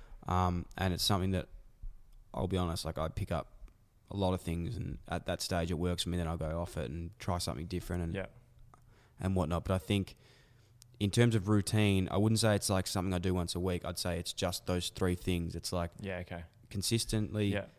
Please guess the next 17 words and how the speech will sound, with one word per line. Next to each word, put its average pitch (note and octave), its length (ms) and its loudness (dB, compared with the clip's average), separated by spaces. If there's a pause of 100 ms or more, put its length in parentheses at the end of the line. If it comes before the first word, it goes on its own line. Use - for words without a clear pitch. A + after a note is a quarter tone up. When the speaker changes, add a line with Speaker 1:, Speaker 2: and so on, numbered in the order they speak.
(220)
Speaker 1:
exercising. A2+ 840 2 (840)
<coughs> - 0 -
Sorry. - 1040 -8 (1120)
Consistently G#2 500 4
exercising G2+ 560 4
and F#2+ 80 4
looking F#2 220 0
after F2+ 260 0
my F2+ 260 0 (640)
body, C3 320 4 (100)
Speaker 2:
Yep. G#2 200 -2 (520)
Speaker 1:
which F#2+ 140 0
helps - 240 0
my F2+ 80 6
mind, A2+ 420 6 (1300)
and F#2 160 4
then F2 320 4